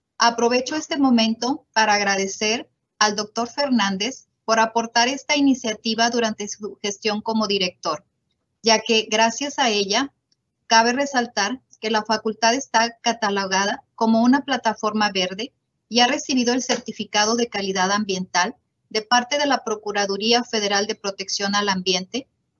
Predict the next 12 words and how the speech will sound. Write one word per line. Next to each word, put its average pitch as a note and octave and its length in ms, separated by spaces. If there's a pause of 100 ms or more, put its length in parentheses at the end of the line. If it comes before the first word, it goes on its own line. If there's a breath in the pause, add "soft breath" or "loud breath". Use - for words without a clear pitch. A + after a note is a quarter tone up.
por A3 160
sus - 200
siglas, A#3+ 580
conocida G#3+ 560
como G3+ 440
profepa, G3+ 580 (360)
desde A3 240
el A3+ 100
año B3+ 260
dos B3+ 220
mil A3 220
diez G3+ 420